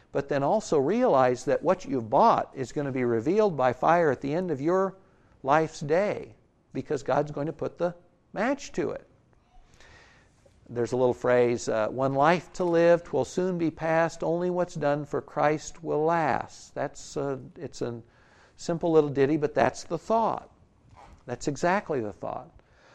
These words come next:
Paul says in Second Corinthians five, verse ten, "We must all appear before the judgment seat of Christ,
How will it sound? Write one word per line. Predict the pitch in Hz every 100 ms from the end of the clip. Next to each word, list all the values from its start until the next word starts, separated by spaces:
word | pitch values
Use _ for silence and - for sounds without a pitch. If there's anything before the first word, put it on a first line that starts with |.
| _
Paul | - 165
says | - 170 147
in | 135
Second | 170 165 156
Corinthians | - 165 147 139 127
five, | - 160 160
verse | 139 131
ten, | - 180 160
"We | 147
must | 135 -
all | 156 180
appear | 180 156 147
before | 151 147 143
the | 127
judgment | 123 143 147 175 139
seat | - 123 127 135
of | -
Christ, | - 170 - - - -